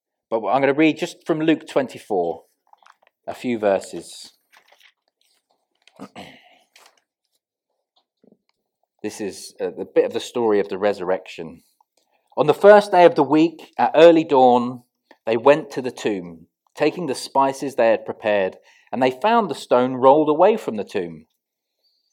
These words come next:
But when they went in, they did not find the body of the Lord Jesus. While they were perplexed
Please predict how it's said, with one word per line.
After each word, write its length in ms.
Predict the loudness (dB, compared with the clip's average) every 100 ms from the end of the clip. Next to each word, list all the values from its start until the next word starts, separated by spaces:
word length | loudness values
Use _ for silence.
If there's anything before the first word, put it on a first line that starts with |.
| _ _ _
But 60 | -2
when 180 | 0 2
they 140 | 2
went 280 | 2 0 0
in, 140 | -2
they 80 | -2
did 220 | -4 -6
not 260 | -2 -2 -2
find 320 | -4 -2 -4
the 80 | -4
body 380 | -2 -2 -2 -8
of 120 | -10
the 80 | -8
Lord 260 | -8 -8 -10
Jesus. 640 | -14 -14 -16 -20 -20 -20 _ _ _ _ _ _ _ _ _
While 240 | 6 6
they 140 | 8 6
were 120 | 4
perplexed 600 | 0 -4 0 0 0 -12